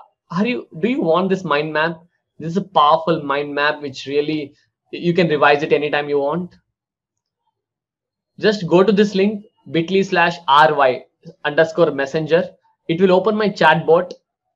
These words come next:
You can type focus. If you type focus, this, this document, this P D F, this image, this mind map will come to, will come to you as a, as a guide,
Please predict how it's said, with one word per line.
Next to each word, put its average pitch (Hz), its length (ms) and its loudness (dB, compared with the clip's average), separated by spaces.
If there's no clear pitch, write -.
You 165 120 -4
can 196 180 2
type 170 260 2
focus. 151 380 2
If 151 120 -6
you 170 80 2
type 170 260 2
focus, 180 520 -2
this, 202 560 2
this 165 260 0
document, 170 600 4
this 170 280 0
P 180 220 0
D 185 120 6
F, 185 120 2
this 185 240 2
image, 165 500 0
this 165 220 -2
mind 156 260 -2
map 160 160 0
will 143 120 -6
come 156 300 -2
to, 170 280 0
will 147 120 -10
come 160 260 0
to 180 80 2
you 170 200 4
as 147 220 2
a, 233 260 0
as 139 140 -4
a 147 60 0
guide, 131 320 4